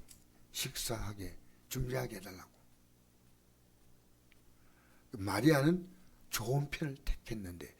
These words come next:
절대 빼앗기지 않는다 했습니다. 오늘 교회가요, 예배가 점점, 점점 소리 시무집니다. 한 가지 생각합시다. 아무리 교회 봉사한다 해도요, 예배 시간 딱 될 때요,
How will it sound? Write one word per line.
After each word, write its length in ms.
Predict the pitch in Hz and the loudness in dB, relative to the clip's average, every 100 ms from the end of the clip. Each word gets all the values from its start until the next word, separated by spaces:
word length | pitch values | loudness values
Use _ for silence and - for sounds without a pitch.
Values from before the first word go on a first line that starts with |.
| - - _ | -20 -20 _
절대 480 | - 143 147 - 151 - - | 2 2 2 -4 -8 -8 -6
빼앗기지 480 | 123 127 - - | -4 -6 -8 -10
않는다 340 | - 113 117 101 | -10 -12 -12 -12
했습니다. 320 | - - - - - - - - - _ _ - - - - - | -14 -16 -20 -20 -20 -20 -20 -20 -20 _ _ -20 -20 -20 -20 -8
오늘 180 | 120 113 | -6 2
교회가요, 580 | - 123 127 120 120 95 - - - - - - - - - - - - - - - - - - - | 6 6 6 4 0 -4 -14 -20 -20 -20 -20 -20 -20 -20 -20 -20 -20 -20 -20 -20 -20 -20 -20 -20 0
예배가 480 | 127 147 175 180 185 | 12 12 12 12 10
점점, 600 | - 147 156 170 196 202 | 12 12 12 8 6 6
점점 320 | 160 147 160 | 4 4 2
소리 240 | 156 - 151 | -2 -4 -4
시무집니다. 600 | - 160 143 107 90 - - - - - _ _ - - - - - _ _ _ _ _ _ - - - - - | -4 -6 -6 -10 -16 -20 -20 -20 -20 -20 _ _ -20 -20 -20 -20 -20 _ _ _ _ _ _ -20 -20 -20 -20 -20
한 360 | - - - 113 | -2 6 6 4
가지 240 | 120 - | -2 -2
생각합시다. 680 | - 107 - - - - - - - - - - | 2 2 0 -12 -14 -14 -20 -20 -20 -20 -20 -8
아무리 360 | 107 135 147 135 | -4 -2 -2 -2
교회 180 | 117 113 | -4 -6
봉사한다 540 | - 107 110 107 95 | -8 -2 2 2 -2
해도요, 260 | 90 90 - - - - 127 | -14 -16 -18 -20 -20 -10 6
예배 220 | 139 151 | 8 10
시간 300 | - 160 120 | 10 10 4
딱 220 | - - | -6 -8
될 140 | - 123 | -6 -6
때요, 320 | 104 - | -6 -10